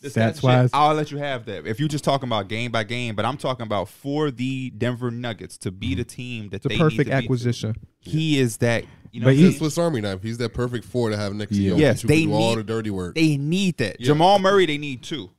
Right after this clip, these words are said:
Speaker 1: Don't get me wrong, they need two. But
Speaker 2: Yeah.
Speaker 1: they, they, they, they can't get where they're trying to go without an Aaron Gordon
Speaker 2: And that's
Speaker 1: type
Speaker 2: the
Speaker 1: player.
Speaker 2: best part, though, 'cause I feel like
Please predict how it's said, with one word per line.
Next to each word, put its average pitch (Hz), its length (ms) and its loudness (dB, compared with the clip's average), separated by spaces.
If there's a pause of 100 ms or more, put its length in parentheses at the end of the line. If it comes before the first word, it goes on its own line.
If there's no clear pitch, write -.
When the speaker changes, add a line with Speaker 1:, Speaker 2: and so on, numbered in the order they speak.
Speaker 1:
Don't 127 140 -8
get 143 60 -10
me 135 80 -8
wrong, 123 200 -4
they 113 80 -6
need 123 200 -6
two. 113 260 -6
But 104 120 0
Speaker 2:
Yeah. 107 220 6 (160)
Speaker 1:
they, 143 240 0
they, 131 220 -2
they, 147 160 -12
they 135 100 -2
can't 139 320 -8
get 135 180 -6
where 110 140 -6
they're 104 180 -6
trying 113 320 -6
to 104 60 -8
go 101 320 -6
without 98 340 -2
an 85 80 -6
Aaron 98 220 -8
Gordon 131 140 6
Speaker 2:
And 123 60 10
that's 170 180 8
Speaker 1:
type - 20 -4
Speaker 2:
the 165 80 6
Speaker 1:
player. 127 140 8
Speaker 2:
best 117 140 2
part, 139 240 6
though, 110 140 6
'cause 110 180 2
I 120 120 4
feel 143 180 4
like 113 220 4